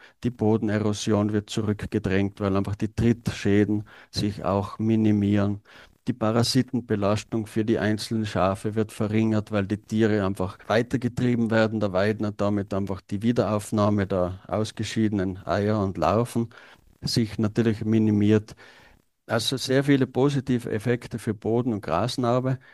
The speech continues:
auch für die Schafe. Nur die wirtschaftliche Relation direkt für den Schafhalter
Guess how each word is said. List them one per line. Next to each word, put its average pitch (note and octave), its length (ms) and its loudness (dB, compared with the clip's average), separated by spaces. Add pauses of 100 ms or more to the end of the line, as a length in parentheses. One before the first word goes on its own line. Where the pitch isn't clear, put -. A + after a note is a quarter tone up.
(220)
auch A2+ 280 -4
für A#2 160 -2
die G#2 120 2
Schafe. A2+ 580 2 (520)
Nur A#2+ 580 0 (100)
die A#2+ 160 2
wirtschaftliche A#2+ 720 0
Relation A2 920 0
direkt C3+ 420 0
für A2+ 120 0
den G#2 160 -2
Schafhalter G#2+ 880 0